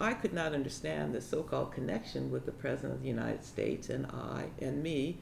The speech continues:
as an individual citizen. And since I had been a part of the, um, uh,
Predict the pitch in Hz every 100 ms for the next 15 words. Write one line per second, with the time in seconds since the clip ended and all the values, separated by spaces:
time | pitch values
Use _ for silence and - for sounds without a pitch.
0 | - - - 139 143 135 135 143 143 131
1 | 139 139 - 262 226 117 113 - - -
2 | - - 170 156 165 - 160 160 135 143
3 | 165 160 147 147 151 - - - 156 151
4 | 135 127 - 135 131 127 123 135 131 -
5 | - - - - - - - -